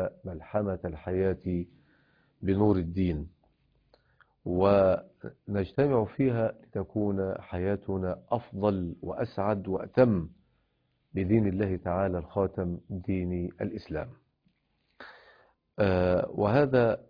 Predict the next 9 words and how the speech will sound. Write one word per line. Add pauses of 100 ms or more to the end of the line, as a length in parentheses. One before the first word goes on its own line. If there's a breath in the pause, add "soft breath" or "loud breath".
(320)
البرنامج
الدين
والحياة، (220)
هذه
الحلقة
الخامسة، (760)
كيف
أعيش (300)
سعيدا؟